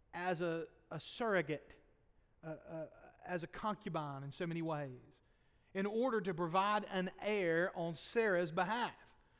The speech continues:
Now, there are things going on here in the ancient world that we are uncomfortable with.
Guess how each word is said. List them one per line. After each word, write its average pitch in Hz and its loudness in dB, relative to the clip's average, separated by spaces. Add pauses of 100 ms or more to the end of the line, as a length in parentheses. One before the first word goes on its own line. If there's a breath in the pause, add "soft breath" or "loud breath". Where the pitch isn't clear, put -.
(220 soft breath)
Now, 196 4
there 202 8
are 190 0 (100)
things 247 4
going 196 4
on 233 0
here 180 4
in 180 -2
the 175 -4
ancient 208 -2
world 190 6
that 165 -2
we 208 0
are 208 2
uncomfortable 190 -2
with. 165 0